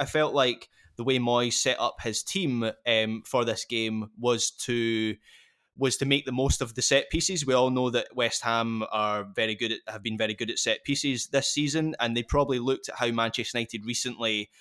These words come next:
have been quite vulnerable from set pieces, um, and th-, the one, he didn't count on Harry Maguire having one, I thought, one of his best games of the season,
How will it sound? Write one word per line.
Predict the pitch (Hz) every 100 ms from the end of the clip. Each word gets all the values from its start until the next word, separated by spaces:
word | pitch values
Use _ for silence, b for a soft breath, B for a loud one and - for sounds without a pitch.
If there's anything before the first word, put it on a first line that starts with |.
| b
have | - 110
been | 113 110
quite | 120 117
vulnerable | - 135 147 156 156 143
from | 151 143
set | - 151 -
pieces, | 160 151 175 160 -
um, | 107 104 104 104 104 -
and | 120 127 131 127 123 - b b b b
th-, | - - 123
the | 139
one, | 135 143 131
he | 147
didn't | 151 147 151
count | 151 156
on | 151 147 131
Harry | 151 156
Maguire | 143 156 170
having | 107 117 117
one, | 117 120 123
I | 127
thought, | 131 117
one | 110
of | 113
his | 113
best | - 117 -
games | 113 113 113 104 - -
of | 123
the | 110
season, | 113 131 139 165 156